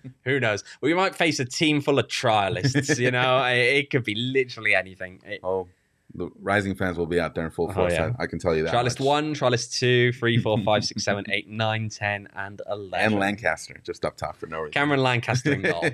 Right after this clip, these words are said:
Speaker 1: <laughs> He wants his goals.
Speaker 2: Just in ca-, no, Cameron Lancaster in goal, just in case.
Speaker 1: There you go.
Speaker 2: Yeah.
Speaker 1: Um, yeah, they, they haven't had much of a preseason from what I saw. They tried to play against Columbus Crew. They got snowed out, so they couldn't play.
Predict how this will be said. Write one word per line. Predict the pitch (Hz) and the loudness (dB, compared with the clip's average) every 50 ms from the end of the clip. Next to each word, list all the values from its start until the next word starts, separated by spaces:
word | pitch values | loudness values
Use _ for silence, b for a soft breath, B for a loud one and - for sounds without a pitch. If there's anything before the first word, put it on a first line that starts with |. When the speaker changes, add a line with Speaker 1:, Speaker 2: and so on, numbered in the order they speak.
| - | -2
Speaker 1:
<laughs> | 151 131 | -4 -4
He | 120 117 | -2 -4
wants | 113 107 92 - | -4 -4 -6 -8
his | 90 82 | -8 -4
goals. | - 90 87 85 82 | -2 -2 -2 0 -2
Speaker 2:
Just | 117 - - | -4 -2 -4
in | 110 | -6
ca-, | 101 127 | -6 -4
no, | 120 123 104 | -2 -2 0
Cameron | - - 139 147 139 | 0 0 -2 -2 0
Lancaster | 127 120 117 - 113 104 - - | 0 0 0 -2 -4 -6 -8 -8
in | - 107 104 101 | -6 -4 -4 -2
goal, | 92 92 90 90 87 | -2 -2 -2 -4 -4
just | 87 87 - - | -8 -14 -16 -16
in | 82 85 | -16 -12
case. | - 78 85 | -8 -4 0
Speaker 1:
There | 87 87 85 82 | 2 2 2 2
you | 76 67 | 0 -2
go. | 71 71 73 - - | -4 -8 -8 -10 -16
Speaker 2:
Yeah. | - 58 - - b b b b b b | -18 -18 -18 -20 b b b b b b
Speaker 1:
Um, | b 101 107 104 104 101 101 98 95 92 90 87 87 85 - - | b 4 4 6 6 6 6 4 4 2 0 0 -2 -6 -8 -6
yeah, | - 107 113 107 98 92 | -2 2 4 4 4 4
they, | - 113 120 120 | 2 2 2 2
they | - 120 117 | 2 2 2
haven't | 120 135 160 175 175 160 | 4 4 4 2 4 2
had | 165 160 135 | 2 2 2
much | 117 135 143 - | 2 0 2 2
of | 147 120 | 2 2
a | 113 101 | 2 0
preseason | - - - 123 123 - 135 131 127 135 127 | -2 -2 -4 -4 -4 -2 -4 -4 -2 -4 -4
from | - 123 113 | -4 -2 0
what | 120 117 | 0 2
I | 117 117 | 2 2
saw. | 117 - 120 117 117 | 2 2 4 4 4
They | 104 104 98 | 4 4 2
tried | - - - 113 117 | 0 0 2 2 2
to | 117 | 2
play | - - 113 | 2 2 0
against | 107 104 101 - - | 0 0 -4 -8 -6
Columbus | - 104 104 101 101 - - | -4 -4 -2 -2 -4 -6 -6
Crew. | - - 113 110 | -4 -2 0 2
They | 104 101 | 2 2
got | 95 101 92 - | 2 0 -2 -2
snowed | - 107 101 95 90 | -4 -4 -2 0 2
out, | 92 92 90 - | 2 0 0 -2
so | - 92 | -6 -12
they | 90 | -12
couldn't | - - 90 90 85 | -10 -10 -10 -10 -4
play. | - 101 95 92 90 90 92 | 0 2 2 2 2 0 -2